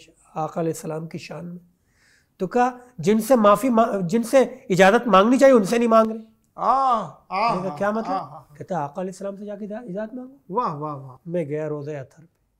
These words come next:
Speaker 1: ये मेरा हाल, बिल्कुल literally ऐसे मैं खड़ा हुआ और मैंने कहा, "या रसूलल्लाह सल्लल्लाहु अलैहि वसल्लम, ये कलाम मैंने आपके लिए किया है।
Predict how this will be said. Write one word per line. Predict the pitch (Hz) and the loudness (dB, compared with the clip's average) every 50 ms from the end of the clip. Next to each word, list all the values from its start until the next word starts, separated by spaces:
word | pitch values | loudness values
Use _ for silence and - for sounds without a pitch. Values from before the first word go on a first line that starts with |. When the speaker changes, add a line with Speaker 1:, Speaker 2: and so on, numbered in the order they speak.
| _ _ _ _ _ _ _ _ _ _ _ _ _ _ 165 139 | _ _ _ _ _ _ _ _ _ _ _ _ _ _ -10 -2
Speaker 1:
ये | 160 185 | -2 -2
मेरा | 170 156 156 156 143 | -2 -2 -4 -6 -8
हाल, | 117 131 135 - _ _ _ _ _ _ _ _ _ _ _ _ _ - | -10 -14 -20 -20 _ _ _ _ _ _ _ _ _ _ _ _ _ -6
बिल्कुल | 175 262 277 - - 220 196 | -4 -4 -2 0 0 0 0
literally | 190 190 190 208 190 190 208 202 196 214 - - | 0 0 -2 -2 -4 -4 -2 -2 -6 -6 -6 -6
ऐसे | - - - - 196 | -6 -6 -6 -6 -6
मैं | 190 180 | -8 -8
खड़ा | - 185 180 | -8 -8 -8
हुआ | 180 170 170 180 - _ _ _ _ _ _ _ _ _ _ _ _ _ _ _ _ _ _ _ - | -8 -8 -10 -14 -18 _ _ _ _ _ _ _ _ _ _ _ _ _ _ _ _ _ _ _ -8
और | 160 156 156 156 151 165 - _ _ _ _ _ _ _ | -8 -6 -6 -6 -8 -12 -16 _ _ _ _ _ _ _
मैंने | 175 165 170 165 170 170 | -8 -6 -4 -4 -6 -6
कहा, | - 175 170 | -6 -6 -6
"या | 175 175 160 165 | -6 -6 -6 -6
रसूलल्लाह | 165 170 156 - - 233 196 190 202 220 208 | -8 -8 -10 -12 -12 -12 -12 -12 -14 -16 -18
सल्लल्लाहु | - - - 277 277 269 | -20 -20 -20 -20 -20 -20
अलैहि | 240 _ _ _ _ _ _ 160 143 139 | -20 _ _ _ _ _ _ _ _ _
वसल्लम, | 147 143 _ _ _ _ _ _ _ _ _ _ _ _ _ _ _ _ _ _ _ _ _ 262 | _ _ _ _ _ _ _ _ _ _ _ _ _ _ _ _ _ _ _ _ _ _ _ -10
ये | 233 | -10
कलाम | 220 - 240 220 190 196 214 233 | -8 -8 -6 -2 -2 -2 -2 -2
मैंने | 226 220 220 214 220 208 | -6 -8 -8 -8 -8 -10
आपके | 214 214 214 214 _ _ _ _ - 247 | -12 -14 -16 -18 _ _ _ _ -12 -10
लिए | 220 226 220 | -8 -8 -10
किया | 220 _ - 247 240 247 | -12 _ -12 -12 -12 -12
है। | - _ | -16 _